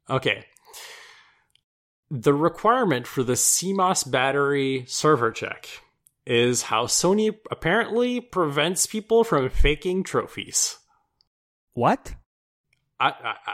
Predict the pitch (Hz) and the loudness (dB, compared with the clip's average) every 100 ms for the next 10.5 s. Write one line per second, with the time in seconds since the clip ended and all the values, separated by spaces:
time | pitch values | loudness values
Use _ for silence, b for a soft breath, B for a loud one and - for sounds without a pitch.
0 | - 131 165 202 156 135 131 - 156 165 | -6 -2 0 0 0 0 -2 -2 0 0
1 | 135 117 107 - - 123 131 240 285 254 | -2 -8 -14 -10 0 2 2 0 -2 -8
2 | B B B B B 113 135 135 - 135 | B B B B B 0 2 2 0 0
3 | 135 135 131 131 131 123 - - - - | 0 0 2 4 4 2 0 0 0 0
4 | 165 180 190 208 - 202 202 170 175 175 | 2 2 2 0 0 0 0 2 2 2
5 | 135 123 - - - 131 135 127 127 127 | 2 0 -2 -20 -4 -4 -2 0 2 2
6 | 127 - 139 117 110 - 120 143 151 120 | 0 -6 -6 -8 -6 -2 2 4 2 0
7 | 120 117 - 127 127 - 143 - 139 117 | 0 0 0 -2 -2 -2 -4 -2 -4 -2
8 | - 202 - 151 - - - 131 143 151 | -2 -2 -6 -6 -8 -4 0 0 2 -2
9 | 143 147 151 151 180 185 120 120 127 113 | -2 0 0 2 2 2 0 -2 -2 -2
10 | 113 107 107 110 | -2 0 0 -2